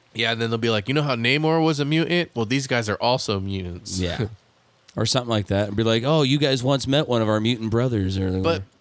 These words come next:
Speaker 1: y-, you know, like, the whole, like, mutant liberation movement would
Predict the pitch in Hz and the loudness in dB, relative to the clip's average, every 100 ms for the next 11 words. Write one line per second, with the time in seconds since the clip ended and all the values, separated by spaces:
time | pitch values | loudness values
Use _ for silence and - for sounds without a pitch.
0 | _ - _ - 165 180 190 190 147 131 | _ -20 _ -4 0 2 4 2 0 -2
1 | 151 143 143 143 160 156 143 113 117 143 | 0 0 0 0 2 2 0 -2 -2 0
2 | 151 143 123 123 120 120 135 135 110 110 | -2 -2 0 2 2 2 0 -2 0 0
3 | 107 117 110 107 101 | 0 -2 -2 -2 -4